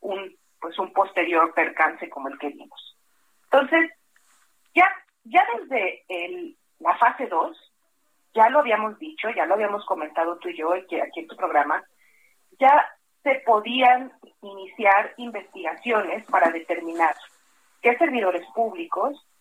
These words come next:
qué empresas, qué personas físicas y qué personas morales tendrían que tener al menos una investigación para determinar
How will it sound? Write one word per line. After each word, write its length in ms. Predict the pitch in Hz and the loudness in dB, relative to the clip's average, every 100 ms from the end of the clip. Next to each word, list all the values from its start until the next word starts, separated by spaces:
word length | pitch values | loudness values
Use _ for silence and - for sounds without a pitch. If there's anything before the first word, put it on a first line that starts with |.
| _ _ _ _ | _ _ _ _
qué 140 | 196 | 0
empresas, 720 | 185 190 202 233 254 185 185 240 - _ _ - | 0 0 2 2 2 0 0 0 -8 _ _ -8
qué 100 | 170 | -6
personas 460 | - 151 143 139 - | -6 -6 -6 -8 -8
físicas 460 | 240 294 - - - | -10 -10 -8 -10 -8
y 60 | |
qué 100 | - | -6
personas 440 | 160 175 208 208 220 | -4 -4 -2 -2 0
morales 540 | 247 277 269 247 330 _ _ _ _ _ | 4 4 4 0 -10 _ _ _ _ _
tendrían 720 | - 226 226 240 254 277 302 - | 0 0 0 -2 2 2 2 -4
que 100 | 240 | -16
tener 480 | 240 247 233 233 - | -10 -8 -2 -2 0
al 180 | 214 220 | 0 0
menos 340 | 240 269 294 | -4 -6 -6
una 160 | 277 269 | -4 -6
investigación 1200 | 277 247 208 - - 196 180 165 - 226 208 170 _ _ _ _ _ _ _ _ - | -4 -6 -6 -10 -18 -6 -4 -4 -4 -2 -2 -2 _ _ _ _ _ _ _ _ 0
para 220 | 180 180 | 4 4
determinar 840 | 180 180 190 185 180 185 208 247 | 2 -2 -2 -2 -4 2 2 2